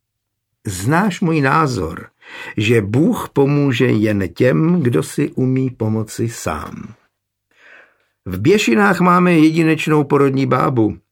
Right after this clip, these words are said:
Za deset let jí nezemřela ani jedna rodička. Přivezu ji do Prahy. To přece nejde. Barborka říkala, že Martin už hledá po celé Praze nějakou zkušenou, s dobrou pověstí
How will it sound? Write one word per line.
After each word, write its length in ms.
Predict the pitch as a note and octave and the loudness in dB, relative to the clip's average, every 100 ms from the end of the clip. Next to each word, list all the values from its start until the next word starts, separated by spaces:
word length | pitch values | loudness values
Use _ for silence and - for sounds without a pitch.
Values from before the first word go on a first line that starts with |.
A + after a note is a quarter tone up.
| _ _ - - | _ _ -20 -6
Za 200 | G2+ D3 | 0 4
deset 380 | E3 D#3+ E3 D#3 | 4 4 2 4
let 260 | F3 F3+ | 2 2
jí 200 | C3 C3+ | 0 2
nezemřela 560 | B2+ B2 C3+ B2 B2 A#2+ | 2 2 2 2 2 2
ani 240 | B2+ B2 | 2 2
jedna 340 | A#2+ D3 D#3 D3 | 2 2 2 2
rodička. 600 | C#3+ A#2+ E2 - - - _ _ _ - | 2 0 -4 -8 -12 -14 _ _ _ -8
Přivezu 440 | - A3+ G#3+ G3 | 0 2 2 2
ji 80 | F#3+ | 2
do 120 | D#3+ | 2
Prahy. 360 | A2+ F#2+ D#2 - _ _ _ _ _ _ | 2 -2 -4 -8 _ _ _ _ _ _
To 100 | - | -14
přece 340 | G2 - - G2 | -10 -10 -6 -4
nejde. 560 | F#2+ B2+ B2+ A2 F#2+ - _ _ _ _ - | 0 0 2 0 -2 -8 _ _ _ _ -4
Barborka 540 | G2+ B2 A#2 C3 B2 | 0 2 2 2 2
říkala, 520 | G#2+ C3+ D3 C#3+ D3 D3+ A#2+ - | 0 -2 0 2 2 0 -6 -4
že 160 | G2 A#2 | 0 2
Martin 460 | B2+ D#3+ F3 E3+ | 2 0 0 2
už 160 | F3 A#2 | 2 2
hledá 400 | G2+ C#3 D3 D3+ | 0 2 2 2
po 140 | D#3 | 0
celé 360 | D3+ D3 D3 D3 | 0 0 2 2
Praze 360 | C3+ D3 C3 | 2 2 2
nějakou 420 | C#3 C3 B2+ B2+ C3 | 2 2 0 0 -2
zkušenou, 720 | - E3 C#3+ B2 E2+ D2 - | -2 0 2 2 0 -6 -14
s 100 | - | -12
dobrou 320 | - F2+ G2+ G2 | -8 -4 -4 0
pověstí 640 | D3+ E3+ D3 - - F2+ | 2 4 2 0 -6 -8